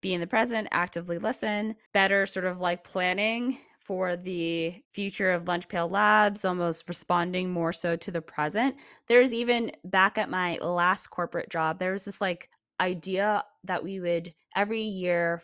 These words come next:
for our budget planning, when we would decide, like, how many people would we need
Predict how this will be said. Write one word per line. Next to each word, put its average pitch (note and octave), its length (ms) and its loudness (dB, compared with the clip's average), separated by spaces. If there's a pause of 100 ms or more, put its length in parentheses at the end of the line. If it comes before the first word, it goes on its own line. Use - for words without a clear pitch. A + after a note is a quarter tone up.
(100)
for D#3+ 600 -4 (340)
our E3 220 2
budget F#3+ 360 0
planning, E3+ 320 -4
when D#3+ 160 -2
we E3+ 140 -2
would D#3+ 120 0
decide, D#3+ 460 0
like, D#3+ 160 -4
how D#3+ 180 -4
many E3 220 -4
people D#3+ 420 -2
would D#3 140 -2
we D#3+ 160 -6
need D#3+ 360 -2